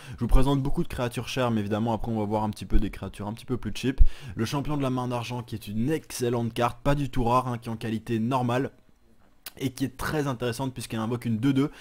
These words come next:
C'est une créature à cinq qui fait quatre quatre. Et bien si on ajoutait en fait son, euh, tout simplement, hein, pour calculer sa rentabilité, vous faites pas chier, vous calculez, vous con-, vous, euh, aug-, vous, pardon, oh là là, vous accumulez, vous ajoutez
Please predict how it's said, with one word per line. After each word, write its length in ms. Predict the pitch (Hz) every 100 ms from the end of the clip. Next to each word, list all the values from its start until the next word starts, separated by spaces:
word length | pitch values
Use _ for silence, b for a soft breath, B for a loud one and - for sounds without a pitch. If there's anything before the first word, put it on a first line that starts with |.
| B B
C'est 120 | -
une 80 | 127
créature 380 | 113 139 131 135
à 100 | 131
cinq 460 | - 160 165 - - B B -
qui 120 | 110
fait 220 | - 127
quatre 280 | 117 147 -
quatre. 360 | 151 175 - 120
Et 60 |
bien 260 | 117 120 110
si 160 | -
on 140 | 147 139
ajoutait 480 | 131 117 127 151 143
en 120 | 120
fait 240 | - 131
son, 360 | - 117 113 107
euh, 160 | 98 95 92 - - - - - - - -
tout 80 | 135
simplement, 360 | 143 147 165
hein, 60 | 147
pour 160 | 123 117
calculer 320 | 120 135 135
sa 160 | 123
rentabilité, 560 | 120 117 120 120 113 139
vous 140 | 139
faites 180 | 110 113
pas 120 | 120
chier, 260 | 120 143 147 B B B
vous 80 | 120
calculez, 360 | 143 131 - 135
vous 140 | 123
con-, 300 | - 147 139 -
vous, 240 | 113 117
euh, 240 | 113 104 104
aug-, 180 | 147 147
vous, 180 | 123 120
pardon, 320 | - 110 95 -
oh 60 |
là 100 | 110
là, 200 | 85 53 - _ - - - - - _
vous 340 | 104 104 113 151
accumulez, 560 | 175 - 165 160 156
vous 260 | 139 127 127
ajoutez 500 | 160 151 156 160 151